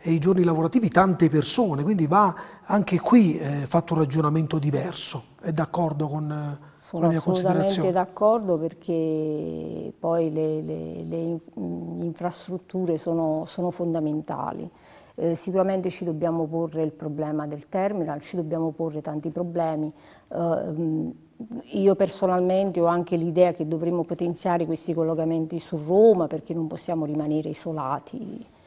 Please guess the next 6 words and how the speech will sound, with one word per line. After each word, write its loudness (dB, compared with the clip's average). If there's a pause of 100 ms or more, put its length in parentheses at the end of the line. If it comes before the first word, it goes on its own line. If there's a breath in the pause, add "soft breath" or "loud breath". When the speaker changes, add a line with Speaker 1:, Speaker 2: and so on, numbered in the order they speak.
(320 soft breath)
Speaker 2:
Eh, -8
questo -2
è 4
un 2
collegamento 4
fondamentale, 0